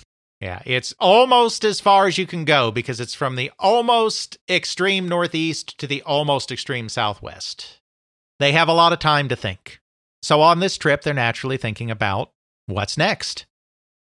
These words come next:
They've been offered their dream product. They start to think. And by this time, ninety-four, ninety-five, somewhere in there, three D has been taking over the arcades, polygonal graphics.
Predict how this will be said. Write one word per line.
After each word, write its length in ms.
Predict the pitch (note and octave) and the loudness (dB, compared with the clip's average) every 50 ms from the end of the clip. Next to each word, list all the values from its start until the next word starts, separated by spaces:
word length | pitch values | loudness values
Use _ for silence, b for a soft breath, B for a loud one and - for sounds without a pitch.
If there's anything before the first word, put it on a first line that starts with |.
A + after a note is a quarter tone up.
| _ _ _ | _ _ _
They've 140 | A2 A2 G#2 | -4 -4 -2
been 120 | B2+ B2 | -2 0
offered 440 | A#2+ B2 B2+ B2 - C#3 C#3+ C#3 B2+ | 2 2 2 2 0 -2 -2 -2 -4
their 500 | - - C3 B2+ B2+ B2+ B2+ B2 A#2+ A#2+ A#2+ G#2+ | -2 0 0 2 2 2 0 -2 -4 -10 -16 -12
dream 600 | - A#2+ B2+ C#3 C#3+ C#3+ D3 D3 D3 C#3+ D3+ - _ _ _ _ | -6 -4 -4 -2 -2 -4 -6 -6 -8 -8 -10 -12 _ _ _ _
product. 520 | - C#3+ B2+ - - - _ - - - _ _ _ _ _ _ _ _ _ _ _ _ _ _ _ _ _ - | 2 2 2 2 -2 -10 _ -20 -20 -20 _ _ _ _ _ _ _ _ _ _ _ _ _ _ _ _ _ -4
They 180 | E3 D3+ D3+ C#3+ | 0 2 2 2
start 280 | - - D#3 D#3 - | 4 4 4 4 2
to 80 | E3+ D3+ | 0 -4
think. 380 | - B2+ F#2+ - _ - - - _ _ _ _ | -4 -6 -6 -6 _ -20 -20 -20 _ _ _ _
And 300 | - C#3+ C#3+ C#3 C#3 C3 | 2 4 4 4 2 2
by 160 | B2+ C#3+ D3 | 2 2 4
this 240 | D3 C#3+ - - - | 4 2 -2 -2 0
time, 580 | - F#3 F3+ C#3+ A#2 G#2 G2 G2 A#2 D#3+ F#3+ - _ _ _ _ _ _ _ - | 2 2 4 4 4 2 0 -4 -6 -10 -12 -14 _ _ _ _ _ _ _ -2
ninety-four, 560 | A#2 A#2+ A#2+ A2 A2+ - B2+ B2 A#2 A2+ A2+ | 0 0 2 0 0 0 0 2 2 2 2
ninety-five, 920 | A2 G#2+ A2 G#2 G#2 - - A2 G#2 G2+ G2+ G#2 G#2+ G#2+ - - - - _ _ _ _ _ | 2 0 -2 -2 -2 0 0 0 2 0 0 -2 -4 -6 -10 -14 -20 -20 _ _ _ _ _
somewhere 340 | - - G#2+ G2+ G#2 G2+ G2+ | -6 -4 -4 -2 -2 -2 -2
in 80 | G2+ G2+ | -2 -2
there, 280 | G2 G2 G2 G2+ - _ _ _ _ _ _ - | -4 -4 -6 -8 -10 _ _ _ _ _ _ -2
three 260 | D#3+ F#3 G#3 A3 G3 | 0 0 0 2 2
D 480 | E3+ F3 D#3+ C3+ A2 G2+ G2+ G2 F#2+ _ - | 2 2 2 2 0 -2 -4 -6 -8 _ 0
has 200 | C#3+ C#3+ B2 - | 0 0 0 0
been 200 | - D3 C3+ B2 | -2 -2 -2 0
taking 380 | - D3 C3+ B2 - C3 A#2+ | 0 0 0 0 -2 -4 -2
over 520 | A#2 A2+ A2 G#2 F#2+ G#2 G2 F#2+ F#2+ - _ _ _ _ _ | -2 -2 -2 -2 -4 -6 -6 -6 -8 -10 _ _ _ _ _
the 120 | B2 A#2 A#2 | -2 0 0
arcades, 540 | G#2+ G2 - - G#2+ F2 E2+ F2 _ - - | 0 -2 -2 -4 -6 -6 -8 -14 _ -16 -8
polygonal 640 | - - B2 A#2+ C3 A#2+ B2 A#2+ A#2 A#2 A2 G2+ - - | -4 -4 0 0 0 0 0 0 0 -2 -4 -6 -6 -6
graphics. 720 | G#2 F#2+ F#2 F2 - - - _ - - - - - - | -4 -4 -4 -6 -8 -14 -20 _ -14 -12 -12 -12 -12 -16